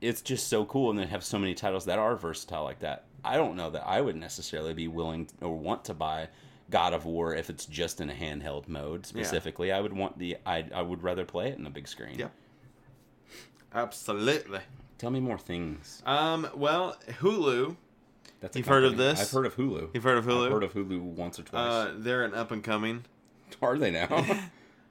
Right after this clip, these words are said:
Speaker 2: Uh, they are ordering a pilot for a, uh, T V show called Sweet Tooth.
Speaker 1: Okay.
Speaker 2: Are
Speaker 1: Is
Speaker 2: you
Speaker 1: it about
Speaker 2: familiar?
Speaker 1: a Sweet Tooth like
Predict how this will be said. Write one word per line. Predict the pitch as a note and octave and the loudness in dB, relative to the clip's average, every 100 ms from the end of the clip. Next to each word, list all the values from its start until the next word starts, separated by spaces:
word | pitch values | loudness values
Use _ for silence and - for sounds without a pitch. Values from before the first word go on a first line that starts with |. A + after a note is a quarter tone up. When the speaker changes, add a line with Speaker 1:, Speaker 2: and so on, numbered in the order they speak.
| - - | -20 -2
Speaker 2:
Uh, | A2+ A2+ G#2+ | 4 6 4
they | G#2+ A#2+ C3 | 4 6 6
are | A#2+ B2+ B2 B2 | 6 6 6 4
ordering | B2 C3 C3 B2+ | 4 4 4 2
a | A2 A2 | 0 -4
pilot | - C3+ C3+ A#2+ - | -2 2 4 2 0
for | B2+ A#2 G#2+ - | 0 4 4 4
a, | G#2+ G#2 G2+ | 2 4 4
uh, | F#2 F#2 - - - - - - - | 2 0 -4 -10 -16 -20 -20 -20 -4
T | C#3 | 0
V | C3 | 2
show | A#2+ C3+ | 2 0
called | A#2 G#2+ G2 F2+ | 2 4 2 0
Sweet | - C3 - | -2 -2 -2
Tooth. | D#3+ E3 F#3+ - _ _ _ _ _ _ _ - | -2 -2 -4 -12 _ _ _ _ _ _ _ -10
Speaker 1:
Okay. | E2+ E2 F2+ G#2 D#3 | -8 -4 -4 -4 0
Speaker 2:
Are | A2+ | 2
Speaker 1:
Is | A2+ | 4
Speaker 2:
you | G2+ | 6
Speaker 1:
it | |
about | G2+ G2+ F#2 | 10 10 8
Speaker 2:
familiar? | - F2+ | 2 -2
Speaker 1:
a | |
Sweet | - - G#2 - | -2 -2 -2 -2
Tooth | G2 F#2 | -4 -4
like | F#2 F2 E2 - | 0 2 2 -2